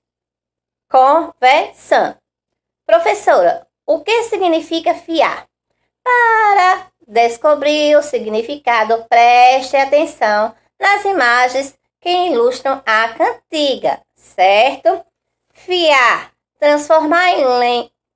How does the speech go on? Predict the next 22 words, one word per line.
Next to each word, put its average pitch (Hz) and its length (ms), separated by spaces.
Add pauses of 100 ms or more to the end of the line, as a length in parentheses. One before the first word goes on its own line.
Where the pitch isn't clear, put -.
em 294 340 (380)
lã, 262 640 (140)
certo? 349 840 (140)
Transformar 254 800
em 311 180
lã, 247 400 (160)
fiar 254 560 (280)
lã. 262 580 (1400)
Então, 226 280
a 277 160
velha 294 300
está 302 220
fazendo 302 320
uma 320 160
ação, 277 260
ela 226 120
está 226 260
trabalhando, 254 1500 (120)
certo? 254 500
Ela 214 100
está 233 200
fiando, 285 840